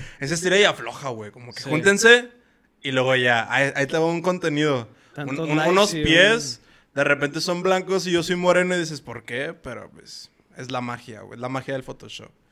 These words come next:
Speaker 2: Muy bien, excelente. El día de hoy nos acompaña otra persona, este, va a ser una persona que va a estar muy recurrentemente aquí con nosotros. Vamos a darle un pequeño giro, vamos a tratar de camfia-, cambiar ahí un poquito el formato, que sea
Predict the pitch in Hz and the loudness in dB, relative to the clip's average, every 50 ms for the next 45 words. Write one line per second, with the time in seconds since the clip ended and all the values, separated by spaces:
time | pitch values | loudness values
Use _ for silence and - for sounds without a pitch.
0 | _ _ _ _ 123 120 120 117 113 120 135 131 - - 131 117 120 123 123 - | _ _ _ _ -14 -12 -12 -12 -12 -12 -14 -16 -14 -12 -12 -12 -12 -12 -12 -14
1 | 135 123 - - - - _ - 127 131 139 147 156 160 165 175 185 185 190 190 | -14 -16 -16 -20 -20 -20 _ -12 -8 -6 -4 -2 -2 0 0 0 -2 -2 -6 -8
2 | 175 165 - 139 127 - 139 147 156 160 160 - 160 160 - 131 107 - - 123 | -10 -10 -12 -12 -10 -8 -8 -8 -8 -10 -12 -14 -16 -14 -14 -14 -14 -12 -12 -12
3 | 127 139 151 170 190 196 190 - 113 110 107 104 - - - 110 107 104 110 110 | -12 -10 -10 -12 -12 -16 -18 -18 -18 -16 -16 -18 -20 -20 -18 -18 -16 -16 -16 -16
4 | - 127 127 135 131 - 117 123 120 - - 120 120 - 131 123 127 127 120 127 | -16 -16 -16 -16 -16 -16 -16 -16 -14 -12 -12 -12 -12 -12 -12 -10 -10 -10 -12 -12
5 | 131 - 123 123 127 120 - 131 127 131 123 123 127 - _ 135 127 131 135 _ | -14 -14 -14 -12 -12 -12 -12 -12 -12 -12 -12 -14 -16 -16 _ -14 -14 -14 -14 _
6 | _ _ 110 107 - 110 - 139 135 123 - 131 131 - 175 165 151 143 135 143 | _ _ -20 -20 -18 -16 -14 -14 -14 -12 -12 -14 -12 -10 -8 -8 -8 -8 -6 -6
7 | 139 135 135 147 143 143 143 139 - - 135 139 143 143 131 143 _ _ _ _ | -6 -6 -6 -6 -8 -10 -12 -14 -14 -12 -10 -10 -10 -10 -10 -14 _ _ _ _
8 | _ _ _ _ - 127 123 131 139 139 139 135 131 131 127 - 127 - 123 127 | _ _ _ _ -12 -10 -8 -8 -6 -6 -8 -8 -10 -10 -12 -14 -14 -14 -16 -14
9 | - 120 123 127 127 - 127 120 - 120 113 - _ _ - 117 113 117 113 113 | -14 -14 -14 -14 -14 -14 -14 -12 -12 -12 -12 -12 _ _ -14 -12 -10 -10 -10 -10
10 | 123 123 117 123 123 120 127 120 127 123 131 127 - - 117 113 113 113 120 - | -10 -10 -10 -10 -12 -14 -14 -16 -16 -14 -14 -14 -14 -14 -14 -14 -12 -12 -12 -14
11 | - 143 - 127 113 120 117 117 117 | -14 -16 -18 -18 -16 -14 -14 -14 -16